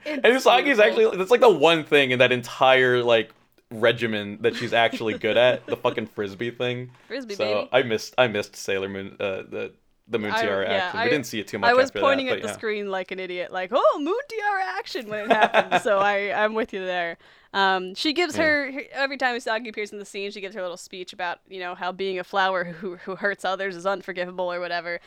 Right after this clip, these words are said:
Speaker 1: ending with, of course,
Speaker 2: Yeah, yeah,
Speaker 1: "In the
Speaker 2: yeah.
Speaker 1: name of the moon, I'll punish you," and the I can't pose that both of us are now doing, into,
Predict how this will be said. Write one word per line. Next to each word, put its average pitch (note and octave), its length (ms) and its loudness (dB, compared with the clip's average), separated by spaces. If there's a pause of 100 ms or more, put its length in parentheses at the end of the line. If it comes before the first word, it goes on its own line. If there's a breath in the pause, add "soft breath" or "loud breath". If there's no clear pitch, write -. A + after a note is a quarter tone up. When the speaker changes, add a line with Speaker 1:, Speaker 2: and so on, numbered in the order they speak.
(260 soft breath)
Speaker 1:
ending G#3+ 300 2
with, G3+ 140 -4
of G3 100 -16
course, G3 420 0
Speaker 2:
Yeah, G#3 100 -2
yeah, - 80 -2
Speaker 1:
"In C4 100 4
the B3+ 60 0
Speaker 2:
yeah. A#3+ 60 0
Speaker 1:
name A3+ 160 2
of G3+ 100 -8
the G3 80 -4
moon, G#3 360 -4 (220 soft breath)
I'll G#3 300 2
punish B3 440 -8
you," G3+ 320 -10
and G3 120 -10
the F#3+ 180 -6
I G#3+ 200 -8
can't B3 380 -2
pose A#3+ 220 2
that G3+ 160 -8
both A3 180 -2
of G#3+ 120 -4
us G#3+ 100 -2
are A3 60 -4
now F#3+ 180 -4
doing, C4 420 2
into, A3+ 260 -8